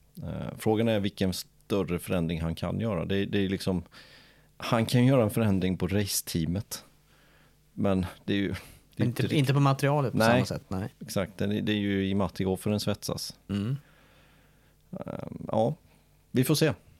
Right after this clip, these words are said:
Speaker 2: Och inga fördelar har de kvar heller,
Speaker 1: Nej,
Speaker 2: K T M.
Speaker 1: nej, det har de inte. Eh, och det är ju negativt för deras del, när de har hamnat lite snett som de gjorde förra året. Och jag tycker testet, som sagt, det,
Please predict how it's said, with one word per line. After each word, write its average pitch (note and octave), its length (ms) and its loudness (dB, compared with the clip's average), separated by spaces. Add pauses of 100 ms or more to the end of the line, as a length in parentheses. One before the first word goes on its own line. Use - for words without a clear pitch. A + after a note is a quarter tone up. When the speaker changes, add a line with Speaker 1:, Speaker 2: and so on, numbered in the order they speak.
(640)
Speaker 2:
Och D#3 100 6
inga B2+ 680 6
fördelar A#2 500 2
har A2+ 120 2
de G#2 100 2
kvar G#2 240 2
heller, G#2+ 440 0
Speaker 1:
Nej, B2 140 4
Speaker 2:
K G2 100 4
T C3+ 60 4
M. F#2 100 -2 (120)
Speaker 1:
nej, A#2 120 2
det A#2+ 60 2
har B2+ 140 2
de A#2+ 60 2
inte. C#3 220 0 (360)
Eh, F2+ 680 0
och G2 100 -2
det G#2+ 100 0
är A#2+ 40 2
ju C3 120 2
negativt - 580 -6 (100)
för - 120 -6
deras F#2+ 220 0
del, D#2 200 -4 (200)
när G2 100 0
de F#2 120 2
har F2+ 40 0
hamnat F2 380 -2
lite E2+ 200 -4
snett - 340 -4
som E2 140 -2
de F2 120 0
gjorde E2+ 160 -2
förra E2+ 220 -2
året. E2 340 -4
Och F2+ 240 -2
jag F2+ 100 -2
tycker F#2+ 220 -6
testet, F#2+ 360 -4
som G#2+ 140 -2
sagt, - 260 -6
det, F2+ 260 0